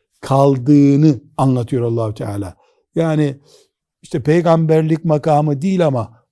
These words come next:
ondan aşağıki derecelerden birisine gelmiş, manevi olarak yükselmiş, yükselmiş. Bir sonrası peygamberlik.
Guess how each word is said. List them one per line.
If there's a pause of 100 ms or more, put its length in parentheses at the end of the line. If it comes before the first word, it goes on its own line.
ondan
aşağıki
derecelerden
birisine
gelmiş,
manevi
olarak
yükselmiş,
yükselmiş. (600)
Bir
sonrası
peygamberlik.